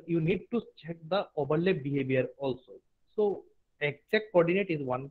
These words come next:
point. Two D create tool, how you, what you require, two D or three D create tool, uh, like suppose you want to, uh, get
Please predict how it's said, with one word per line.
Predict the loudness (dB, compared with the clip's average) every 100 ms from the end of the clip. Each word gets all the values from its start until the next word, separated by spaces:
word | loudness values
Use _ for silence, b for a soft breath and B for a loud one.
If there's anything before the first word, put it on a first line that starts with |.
| _
point. | -6 -6 -8 _ _ _ _ _ _
Two | 0
D | 2 0
create | 0 0 0 0
tool, | 0 0 2
how | 2 2
you, | 0 -2 -4 -10 -4
what | -4 -4
you | -4 -2 -4 -12 _ -12
require, | -6 -6 -2 -2 -2 -6 _ -20 -8
two | -4
D | -2 -2 -4 -6
or | -2 -2 -2 -4
three | -2
D | -2
create | -2 -2 0
tool, | -2 -4 -12
uh, | -8 -4 -4 -6 -12 -20 _ _ _ _
like | -2 -2 -2 -12 _ _ -10
suppose | -6 -2 0
you |
want | 0
to, | -2 -8 -16 -10
uh, | -8 -4
get | -4